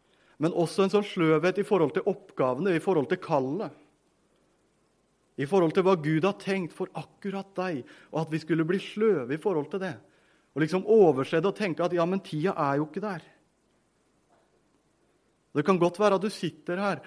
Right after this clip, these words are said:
og at du har et helt konkret kall til et eller annet. Men kanskje du også tenker det at, eh, ja, men jeg kan ikke det, eller det er ikke nå tida til det er.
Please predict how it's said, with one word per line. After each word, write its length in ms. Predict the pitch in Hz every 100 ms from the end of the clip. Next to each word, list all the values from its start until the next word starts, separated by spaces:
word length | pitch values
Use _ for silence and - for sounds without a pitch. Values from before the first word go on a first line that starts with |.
| - -
og 100 | 143
at 80 |
du 60 | 196
har 200 | 180 170
et 160 | 190 -
helt 240 | 170 160
konkret 480 | 160 190 - 180 180 -
kall 260 | 156 165 -
til 200 | 190 -
et 280 | - - -
eller 180 | 175 180
annet. 480 | 170 165 113 _ _ _ _ _ _ _ _ _ _ _ _ _ _ _ _ _ _
Men 120 | 139
kanskje 280 | 160 160 160
du 100 | 175 180
også 180 | 180
tenker 320 | 202 151 180 160
det 80 |
at, 160 | 160 165 175
eh, 200 | 165 - - - _ _ _ _ _ _ _ _ _ _ _ _ 131
ja, 60 | 110
men 140 | 127 147
jeg 260 | 147 160
kan 240 | 160 147 147
ikke 200 | 147 143
det, 140 | 147 147
eller 240 | 143 127 - - _
det 140 | - 143
er 100 | 131
ikke 160 | 165
nå 380 | 160 151 151 165
tida 320 | 160 143 139
til 160 | 139 139
det 80 | 135
er. 240 | 123 117